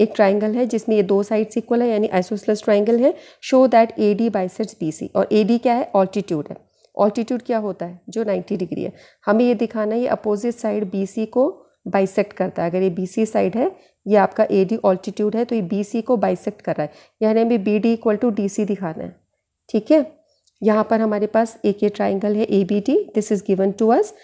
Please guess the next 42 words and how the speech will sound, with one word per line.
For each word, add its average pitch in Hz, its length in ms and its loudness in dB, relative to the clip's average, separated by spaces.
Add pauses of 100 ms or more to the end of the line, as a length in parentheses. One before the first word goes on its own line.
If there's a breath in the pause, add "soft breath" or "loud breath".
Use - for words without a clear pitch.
(260 soft breath)
and 202 240 4
A 202 140 4
D 214 160 0
is 208 100 -6
the - 120 0
altitude 214 580 0
which 226 180 -6
is 196 120 -4
given 196 340 -4
to 226 160 -2
us। 370 140 -2 (280 loud breath)
अब 214 140 0
हम 240 140 2
लेंगे 214 320 2
ट्रायंगल 208 440 2 (100)
एबीडी, 202 920 0
इस - 300 -2
ट्रायंगल 196 360 0
को 196 120 -2
लेंगे 202 460 2 (340 loud breath)
and 208 180 4
triangle 202 380 0 (140)
एडीसी, 208 760 0
इस 214 300 -2
ट्रायंगल 170 340 -4
को - 120 -10
लेंगे। - 300 -10 (320 soft breath)
इन 240 180 6
दोनों 233 280 4
के 247 160 0
अंदर 233 400 -2
एडीसी 220 520 0
और 247 200 2
एडीबी 208 440 2
दोनों 214 320 2
नाइंटी 180 380 0
हैं, 190 200 -4 (600)
ये 190 180 4
वाला 180 280 0 (220)
एडीबी 208 920 0
आपका 202 260 -2
हुआ, 220 260 -2